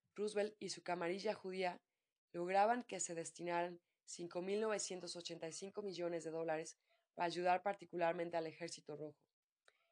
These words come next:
Y el nueve de diciembre, Roosevelt anunció por radio, cuarenta y ocho horas después del ataque japonés a Pearl Harbor, que, aunque Alemania e Italia no habían hecho declaración de guerra, se consideran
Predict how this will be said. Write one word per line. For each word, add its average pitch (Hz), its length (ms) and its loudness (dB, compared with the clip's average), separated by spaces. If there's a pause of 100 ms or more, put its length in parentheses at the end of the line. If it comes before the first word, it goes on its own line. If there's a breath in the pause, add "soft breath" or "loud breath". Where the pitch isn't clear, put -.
(160 soft breath)
Y 175 80 -4
el 180 80 0
nueve 196 260 4
de 190 80 4
diciembre, 175 580 -4 (300)
Roosevelt 208 400 -2
anunció 175 440 -4
por 175 160 -6
radio, 170 300 0 (360)
cuarenta 175 320 0
y 185 80 2
ocho 202 200 -2
horas 208 200 2
después 170 380 -2
del 170 120 0
ataque 165 400 -2
japonés 160 520 -6
a 156 100 -8
Pearl 160 320 -4
Harbor, 156 320 -4 (520)
que, - 280 -2 (560)
aunque 180 280 2
Alemania 185 520 4
e 180 80 2
Italia 175 380 2
no 170 80 0
habían 170 240 2
hecho 175 240 -4
declaración 160 560 -2
de 214 80 -2
guerra, 165 340 -4 (380)
se 170 200 -8
consideran 185 600 0